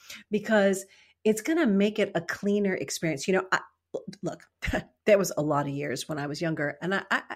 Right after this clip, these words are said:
I had a lot of sex. I was looking for love. Um, you know, in my early years, I, I, the first time I had sex, I was raped, so I had a very skewed understanding, you know, of, of what sex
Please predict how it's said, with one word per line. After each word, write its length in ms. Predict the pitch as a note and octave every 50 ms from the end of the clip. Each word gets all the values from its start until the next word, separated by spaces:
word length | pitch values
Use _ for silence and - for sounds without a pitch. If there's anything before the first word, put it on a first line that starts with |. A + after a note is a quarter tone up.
| - -
I 140 | - C4+ C#4
had 160 | C#4 C#4+ D4+ D4
a 40 | C#4
lot 180 | C4+ C#4 C4+
of 60 | C4+ C4+
sex. 360 | - A3 - - - - -
I 120 | - G3+ G#3
was 160 | G#3 G#3 G#3
looking 260 | A3 A3 - A#3 A#3
for 180 | A3+ - G3+ G3
love. 600 | G3+ G#3 A3+ B3 B3+ B3+ B3 A#3+ B3 B3 B3 A#3+ - - - - - - -
Um, 460 | F#3 F3 F3 F3 F3 E3+ E3+ E3+ E3+ - -
you 120 | G3 G3
know, 120 | F#3 F3+
in 180 | F3 - F3 F3
my 200 | F3 E3 E3 E3 - -
early 520 | G#3 A3 A3 A3 A3 A3+ G#3+ G#3+ G#3 G#3 - - - - - - - - - _
years, 400 | - F#3 G#3+ A#3 A3 G#3+ G#3 G#3
I, 160 | G#3 G3+ - -
I, 140 | - F#3+ -
the 160 | G3+ F#3+ G3
first 240 | - - C4 A#3 -
time 100 | A3 G3
I 40 | F3
had 120 | E3 -
sex, 240 | - - - - -
I 40 | C#3
was 160 | D#3 D#3 -
raped, 320 | G3 G3+ G3 G3 F#3+ F#3+ -
so 200 | - - G3 E3+
I 60 | E3
had 160 | F#3 G3 F3
a 60 | F3
very 320 | E3+ E3+ G3 G3 G3 G3 G3
skewed 680 | G3 - - - - - - G3 G3 G3 G3 F#3+ F#3+
understanding, 960 | - - F3 E3+ E3 D#3+ - - F3 E3 E3 E3+ E3 D#3+ D#3+ D#3+ D#3+ D#3+ D#3+
you 140 | - - F3
know, 160 | D#3+ D#3 D3+ D#3 -
of, 340 | - D#3+ D3+ D3 D3 - - _ _ _ -
of 280 | - D#3 C#3+ D#3+ -
what 280 | E3+ E3 F3 D#3+ - -
sex 420 | - - D#3+ C#3+ C#3+ - - -